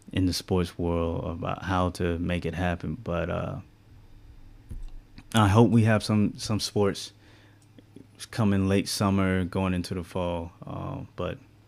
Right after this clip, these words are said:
that's, that's where we are. We're in a holding pattern, and as long as the N F L can give, can continue to give me topics to talk about, I will come on every Friday and talk about something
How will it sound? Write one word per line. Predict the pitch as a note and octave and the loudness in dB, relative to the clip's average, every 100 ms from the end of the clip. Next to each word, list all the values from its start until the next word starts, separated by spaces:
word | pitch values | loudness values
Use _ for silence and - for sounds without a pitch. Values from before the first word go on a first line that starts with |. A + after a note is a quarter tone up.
| - - - | -20 -20 -6
that's, | F#2+ - | -6 -4
that's | - F#2 - | -4 -2 2
where | G#2+ | 4
we | G#2 G2+ | 4 4
are. | F2 | 2
We're | F#2 F#2 F#2+ | 2 2 2
in | G2 F#2 | 2 0
a | F2+ | -2
holding | E2+ C3+ D3+ D#3 D3 | 4 4 6 4 0
pattern, | C#3 C#3+ C#3 C#3 C#3 - - - - | 2 2 4 6 4 0 -18 -16 2
and | B2 A#2+ A2+ G#2+ F#2 - - - - - - - | 6 8 8 8 4 -4 -20 -20 -20 -20 -8 0
as | G#2 A#2+ | 4 8
long | C3+ C#3 | 12 12
as | B2 - | 10 2
the | B2 A2+ | 0 6
N | C3+ | 8
F | C3+ - | 8 8
L | B2+ C3 C3 | 8 8 6
can | - A#2 | 2 2
give, | A#2 A#2+ - - | 2 0 -2 -4
can | A#2 A2 - - | 0 0 -2 -4
continue | A2 - D#3 D3+ | -2 4 6 8
to | C3+ | 8
give | B2 C3 | 6 4
me | A2+ A2+ F#2 - - | 6 2 2 -8 -16
topics | - C3+ C3 C#3 - | 0 2 4 2 0
to | G#2+ | -4
talk | - C3+ C3+ | 2 2 2
about, | C#3 D3 D3+ - | -2 -2 -4 -6
I | - | 0
will | A#2+ B2 | 4 4
come | A#2 - C3 | 2 2 4
on | B2+ A#2+ - | 6 4 2
every | B2+ C#3 | 2 2
Friday | C#3 - A2+ A2 G#2+ A2 - - - - | 0 -2 0 0 0 -4 -10 -20 -14 -6
and | G2+ | -4
talk | A#2 A2 | -2 -2
about | G#2 G2+ F#2+ - - - - | 0 0 0 -6 -20 -20 -18
something | - - A2 - G2 F#2+ | -6 0 2 4 2 2